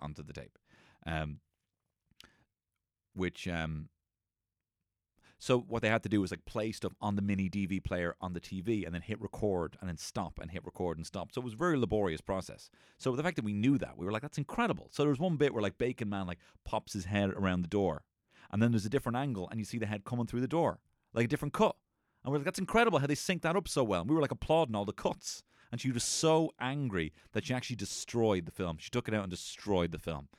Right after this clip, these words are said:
So Bacon Man will never see the light of day. Right? And this was actually one of our good teachers.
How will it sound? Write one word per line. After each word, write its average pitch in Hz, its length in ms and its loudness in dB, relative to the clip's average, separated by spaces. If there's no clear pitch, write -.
So - 140 -4
Bacon 98 300 0
Man 90 140 0
will 90 100 0
never 92 160 -2
see 87 160 -8
the 78 80 -8
light 78 160 -6
of 73 60 -16
day. 67 180 -14
Right? 85 200 -2
And 127 100 -2
this 175 80 0
was 165 60 -6
actually 123 180 -2
one 110 80 0
of 82 60 -6
our 80 80 -12
good 98 180 -2
teachers. - 380 -20